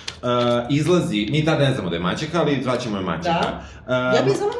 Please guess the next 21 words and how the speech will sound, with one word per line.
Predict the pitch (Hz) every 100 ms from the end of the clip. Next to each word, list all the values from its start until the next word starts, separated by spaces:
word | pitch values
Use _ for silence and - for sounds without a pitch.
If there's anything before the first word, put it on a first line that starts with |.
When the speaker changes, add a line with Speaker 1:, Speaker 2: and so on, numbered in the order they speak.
| 440
Speaker 2:
majka, | 359 180 147
ali | 139
ona | 165
je | 202
podigla. | 240 233 165
Speaker 1:
Pa | 226 220
dobro, | 233 240 214
zbog | 180 165
Speaker 2:
Prava | 170
njena | 170 180
Speaker 1:
zbunjivanja, | 202 190 185 226 196
Speaker 2:
mama, | 160 147
da. | 170
Speaker 1:
zbog | 165 165
zbunjivanja, | 143 151 160 156 139 -
Speaker 2:
Dobro. | 202 185
Speaker 1:
eto | 117 120
to. | 131 107 - - - -
Em, | 120 120 123 123 123 123 123 127 127
e, | 127 135 135
dakle, | 131 147 147 147 143 135